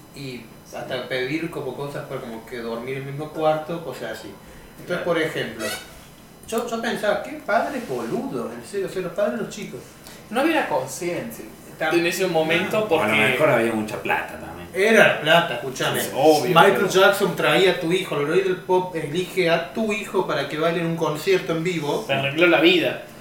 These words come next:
Speaker 1: Además, el tipo, ¿sabes lo que hacía? Por ejemplo, él vivi-, él vivía en el, en un, como en un, digamos, en una quinta, digamos, en California.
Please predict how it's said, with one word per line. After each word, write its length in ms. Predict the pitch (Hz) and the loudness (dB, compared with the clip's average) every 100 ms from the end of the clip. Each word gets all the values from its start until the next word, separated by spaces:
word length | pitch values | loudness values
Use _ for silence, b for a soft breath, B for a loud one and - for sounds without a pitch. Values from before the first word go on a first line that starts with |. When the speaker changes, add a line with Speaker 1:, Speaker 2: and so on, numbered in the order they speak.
| B B | B B
Speaker 1:
Además, 340 | 143 147 196 196 | -4 0 0 0
el 60 | |
tipo, 200 | 233 220 | -2 -2
¿sabes 140 | 180 190 | 0 0
lo 100 | 170 | 0
que 60 | |
hacía? 400 | 160 - 175 202 - | -2 -2 -4 -4 -6
Por 100 | 151 | -6
ejemplo, 360 | 135 127 107 98 - B B B | -6 -8 -10 -16 -18 B B B
él 140 | 156 180 | -10 -4
vivi-, 380 | 190 175 190 175 | -2 -2 -2 -4
él 120 | 175 | -8
vivía 460 | 165 160 165 190 175 | -8 -8 -4 -2 -2
en 60 | |
el, 640 | 139 123 123 120 117 113 107 - - - - 117 | -4 -4 -4 -4 -6 -8 -10 -14 -20 -20 -20 -16
en 60 | 135 | -12
un, 280 | 143 139 135 | -10 -10 -12
como 200 | - 110 | -12 -10
en 60 | 110 | -8
un, 640 | 127 131 127 120 113 107 104 | -8 -10 -12 -12 -12 -12 -10
digamos, 320 | 110 113 113 | -8 -8 -8
en 100 | 117 | -10
una 160 | 117 113 | -10 -12
quinta, 580 | - 135 139 156 156 160 - 127 | -10 -10 -8 -4 -2 -4 -10 -8
digamos, 360 | 123 147 156 | -6 -6 -6
en 160 | 131 143 | -6 -8
California. 680 | - 123 117 110 123 101 95 | -6 -6 -6 -8 -8 -8 -12